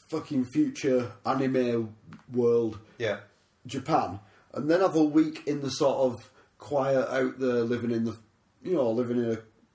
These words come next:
Speaker 1: quiet, cheap, dingy place.
Speaker 2: Yeah.
Speaker 1: You know, side of Japan. I'd love to do a week each side. If, if I,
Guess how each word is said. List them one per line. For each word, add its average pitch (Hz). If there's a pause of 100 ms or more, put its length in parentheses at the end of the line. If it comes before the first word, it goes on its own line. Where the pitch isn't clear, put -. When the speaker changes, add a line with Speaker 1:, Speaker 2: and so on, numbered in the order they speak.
(180)
Speaker 1:
quiet, 123
cheap, 127
dingy 123
place. 113
Speaker 2:
Yeah. 107 (460)
Speaker 1:
You 165
know, 113
side 127
of 110
Japan. 117
I'd 123
love 220
to 220
do 202
a 190
week 180
each 123
side. 117 (380)
If, 131
if 170
I, 190